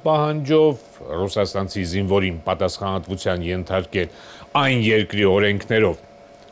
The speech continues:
որտեղ նա կատարել է ահավոր հանցագործությունը, ավարտվեց բողոքող քաղաքացիների և իրավապահ մարմինների միջև բախումներով։ Ընդ որում, երեկ ուշ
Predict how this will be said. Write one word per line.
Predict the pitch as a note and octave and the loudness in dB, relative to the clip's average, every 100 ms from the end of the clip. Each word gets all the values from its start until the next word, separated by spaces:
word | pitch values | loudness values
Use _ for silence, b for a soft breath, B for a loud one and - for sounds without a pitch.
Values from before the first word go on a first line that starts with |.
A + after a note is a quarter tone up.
| G2 A#2 | 0 0
որտեղ | A#2 F#2+ G2+ | 2 0 0
նա | F2 | 0
կատարել | G2+ F#2 G2+ G2 F#2+ | 0 0 2 4 4
է | |
ահավոր | F#2 F2+ G2+ F#2+ E2+ G2 | 4 4 2 2 0 -4
հանցագործությունը, | G2 A2+ B2 B2+ - F#3 F3+ - B B B B B B B A2 | -2 -2 0 0 0 2 2 -2 B B B B B B B 2
ավարտվեց | C#3+ D3+ E3 G3+ G3 - - A#2+ | 2 2 4 4 4 0 -2 2
բողոքող | A#2 C#3 C#3 D3 C3+ - | 4 6 6 4 2 4
քաղաքացիների | B2+ A#2 C3+ A#2+ - C3+ D#3 E3+ E3+ | 4 4 4 0 0 -2 2 4 4
և | B2 C#3 B2+ A2+ | 4 2 2 2
իրավապահ | A2 G#2+ G#2+ - C3 G#2+ G#2 | 4 6 4 4 2 2 0
մարմինների | G2+ F#2+ G2 F#2+ G2 A2+ | -2 0 -2 -2 -2 -2
միջև | A2+ - A2+ F#2+ D#2 | -4 -2 -2 -2 2
բախումներով։ | G#2 - G#2+ G2 G2+ G2 G#2 G#2 - - B B B B B B - B2 | 2 2 -2 -2 0 2 4 4 0 -10 B B B B B B -4 0
Ընդ | C3 | 4
որում, | D#3+ G#3 F#3 | 6 6 4
երեկ | C#3+ D3 E3 - | 4 4 4 2
ուշ | D3 | -2